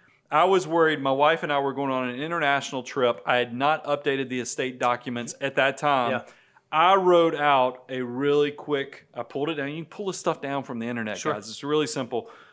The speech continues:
Speaker 1: Pulled down a big, quick guardianship thing that I left behind in case something
Speaker 2: Something
Speaker 1: happened to
Speaker 2: happened.
Speaker 1: us with an airplane or, or so forth.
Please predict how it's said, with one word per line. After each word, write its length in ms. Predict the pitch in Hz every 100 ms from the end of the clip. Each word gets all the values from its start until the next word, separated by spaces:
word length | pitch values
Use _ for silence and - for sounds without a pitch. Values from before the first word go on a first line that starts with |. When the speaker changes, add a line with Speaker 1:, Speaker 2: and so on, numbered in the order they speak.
| _ -
Speaker 1:
Pulled 200 | 226 208
down 260 | 185 170
a 20 |
big, 360 | 120 160 156 -
quick 320 | - 185 -
guardianship 760 | 156 160 160 139 123 - 131 -
thing 340 | 131 127 123
that 100 | 117
I 60 | 113
left 360 | 117 135 131
behind 420 | 139 117 127 120 117
in 80 |
case 600 | - 170 170 175 - - _
something 320 | - 139 139
Speaker 2:
Something 60 | 127 135
Speaker 1:
happened 260 | 135 131
to 40 | 131
Speaker 2:
happened. 40 |
Speaker 1:
us 120 | 127
with 160 | 131 120
an 60 | 123
airplane 560 | 127 123 131 123 120
or, 140 | 113 113
or 180 | 123 117
so 220 | - 127
forth. 440 | 127 120 117 117